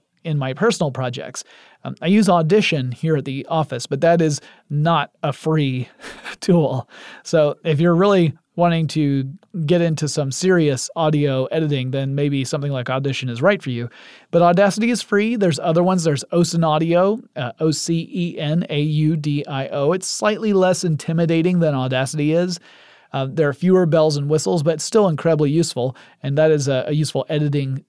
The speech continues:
software suite. There is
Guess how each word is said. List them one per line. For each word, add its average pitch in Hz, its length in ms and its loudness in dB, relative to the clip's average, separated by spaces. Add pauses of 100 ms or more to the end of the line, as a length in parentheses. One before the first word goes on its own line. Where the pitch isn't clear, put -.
software 135 460 -4
suite. 143 400 -6 (380)
There 165 260 4
is 160 640 0